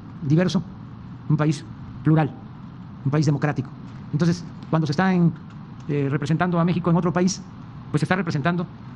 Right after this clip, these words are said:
a México, a todos. Entonces no pueden ser solo de una corriente de pensamiento de un partido,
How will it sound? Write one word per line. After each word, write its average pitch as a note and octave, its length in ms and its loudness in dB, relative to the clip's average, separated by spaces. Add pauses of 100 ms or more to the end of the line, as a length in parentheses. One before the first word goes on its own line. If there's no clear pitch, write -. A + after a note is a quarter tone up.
a C#3 80 2
México, A3+ 260 4 (880)
a - 60 -6
todos. - 300 2 (1000)
Entonces D#3 240 0
no E3+ 60 2
pueden F3 180 4
ser F3+ 140 0
solo F3+ 360 0 (340)
de C#3+ 520 2 (960)
una E3+ 180 4
corriente E3+ 260 4
de D#3+ 60 4
pensamiento E3 600 2
de D3+ 80 2
un E3+ 60 4
partido, E3+ 300 2